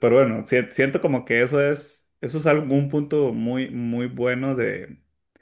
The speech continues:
de lo que pasó en esa carrera, esa parte de Piastri. No sé ustedes cuál ha-, cuál fue uno de los equipos o uno de los puntos que ustedes ven como importantes de resaltar.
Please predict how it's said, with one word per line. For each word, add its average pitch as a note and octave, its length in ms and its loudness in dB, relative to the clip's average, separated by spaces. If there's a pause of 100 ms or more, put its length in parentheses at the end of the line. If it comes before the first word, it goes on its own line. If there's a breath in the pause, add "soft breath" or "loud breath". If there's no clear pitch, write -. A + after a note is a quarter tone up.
(340)
de A2+ 140 0
lo A2+ 100 0
que G#2+ 100 0
pasó G#2+ 220 -2
en A2+ 80 0
esa A#2 200 -4
carrera, G#2+ 260 0
esa A#2 200 -6
parte A2 300 -2
de A2 120 -4
Piastri. G#2+ 420 -4
No G#2 100 -4
sé A#2+ 100 2
ustedes A#2+ 680 2
cuál A#2 220 2
ha-, A#2+ 200 -2
cuál A#2 140 0
fue B2 220 4
uno B2+ 380 2
de A#2 60 0
los G#2+ 180 -4
equipos A#2 440 -6
o G#2+ 80 0
uno A2 140 0
de A2+ 60 -4
los G#2+ 80 -6
puntos A2 380 -8
que - 100 -10
ustedes A2 280 0
ven A2 140 -2
como - 480 -6
importantes G#2+ 540 -6
de A2 100 0
resaltar. - 520 -8